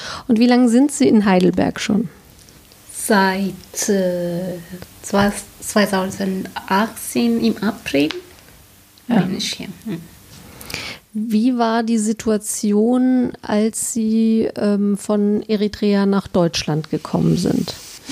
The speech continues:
Speaker 2: Jetzt wird ein bisschen komplizierte Geschichte, aber ich komme nicht direkt von Eritrea
Speaker 1: Mhm.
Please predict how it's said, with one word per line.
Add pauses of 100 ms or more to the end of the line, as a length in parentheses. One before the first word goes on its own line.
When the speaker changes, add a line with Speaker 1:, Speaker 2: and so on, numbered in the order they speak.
(120)
Speaker 2:
Jetzt
wird (260)
ein
bisschen
komplizierte
Geschichte, (340)
aber (140)
ich
komme
nicht
direkt
von
Eritrea (400)
Speaker 1:
Mhm.